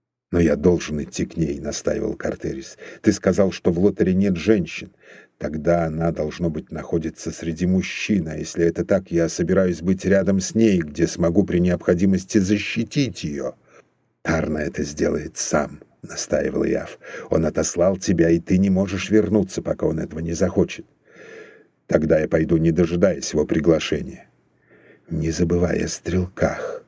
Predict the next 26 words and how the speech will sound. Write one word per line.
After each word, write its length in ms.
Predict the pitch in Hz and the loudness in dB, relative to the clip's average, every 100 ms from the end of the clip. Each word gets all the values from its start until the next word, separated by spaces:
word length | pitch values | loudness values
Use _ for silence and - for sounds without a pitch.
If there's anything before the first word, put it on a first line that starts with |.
| _ | _
предостерёг 720 | 82 82 80 - - 76 71 | 0 2 2 0 0 0 -2
его 220 | - 80 | 0 2
Яв. 480 | 78 78 - - - _ _ _ _ _ _ _ | 2 0 -2 -8 -18 _ _ _ _ _ _ _
«Нет, 300 | - 131 92 | 2 2 2
не 100 | 87 | -2
забываю», 560 | 85 90 110 104 71 69 | 0 2 4 2 0 -8
ответил 380 | - - - - | -10 -10 -10 -8
Картерис. 680 | - - - 71 - - _ - - _ _ _ | -10 -10 -12 -14 -16 -20 _ -20 -20 _ _ _
Но 180 | 82 90 | 2 4
не 140 | 87 | 2
сказал 520 | - - 90 80 73 | 0 0 2 2 0
Яву, 340 | 73 85 87 78 | 0 2 2 -2
что 240 | - 85 | -4 0
он 140 | 85 | 0
помнит 460 | 82 - 85 85 82 | 2 2 2 2 -2
ещё 560 | 82 90 90 - 113 85 | -2 -2 -2 2 2 2
кое-что, 640 | - 73 - - - 71 - - | 0 -4 -6 -8 -8 -8 -12 -18
о 140 | - 87 | -2 -2
чём 300 | - 87 76 | 2 0 2
тот 240 | - 78 | -2 0
умолчал, 720 | 82 82 85 - - 73 - - - - - | 2 4 2 0 0 0 -2 -14 -20 -20 -20
и 140 | - - | 2 4
это 260 | 87 196 | 4 4
давало 360 | - 80 73 71 | 0 2 0 -2
ему 240 | 73 69 | -4 -6
надежду. 600 | 69 73 69 71 - - | -6 -6 -4 -6 -8 -14